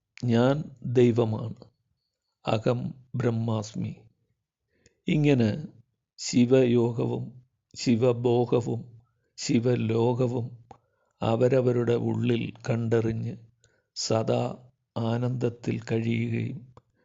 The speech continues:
സകല ജീവജാലങ്ങളിലും താൻ ഉള്ളിട്ട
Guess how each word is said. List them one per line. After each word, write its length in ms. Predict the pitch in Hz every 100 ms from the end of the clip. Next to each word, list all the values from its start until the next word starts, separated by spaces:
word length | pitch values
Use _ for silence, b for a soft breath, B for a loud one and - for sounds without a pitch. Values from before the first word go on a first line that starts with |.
| _
സകല 640 | - - 110 117 123 127 131 -
ജീവജാലങ്ങളിലും 1160 | 123 127 123 123 120 117 117 120 113 113 117 - - b b b b _ 120
താൻ 380 | 117 127 139 - -
ഉള്ളിട്ട 640 | 117 120 117 - 117 117